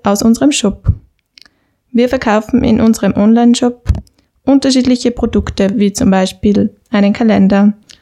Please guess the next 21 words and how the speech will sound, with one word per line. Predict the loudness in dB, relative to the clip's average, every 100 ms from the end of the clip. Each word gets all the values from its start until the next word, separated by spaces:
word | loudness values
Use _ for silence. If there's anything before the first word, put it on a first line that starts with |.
| _ _
oder | -6 -2 0 0
verschiedene | -2 2 4 4 0
Informationsbroschüren, | 0 0 2 0 0 0 0 -2 -6 -2 0 4 2 0 _ _ _ _ _ _ -4
die | -2
auch | 0 0 -2 -4
einen | -2 0
Beitrag | 0 -2 -2 -2 -4 -8 -4
zur | -2
Finanzierung | 0 0 0 -2 0 2 2
des | 0 -4
Vereins | -4 -4 0 2 2
leisten. | 0 -2 -2 -2 -2 -4 _ _ _ _ _ _ _
Der | -4
Verein | -4 -2 0 0
Sol | 2 2 2 0 -2
ist | -6 -6 -8 0
unabhängig | 2 2 0 0 2 0 -2
von | -2 2 4 2 0
Glaubensgemeinschaften | 0 2 0 0 0 2 2 2 0 0 -2 0
und | 0 0 0
Parteien. | -6 -2 0 2 2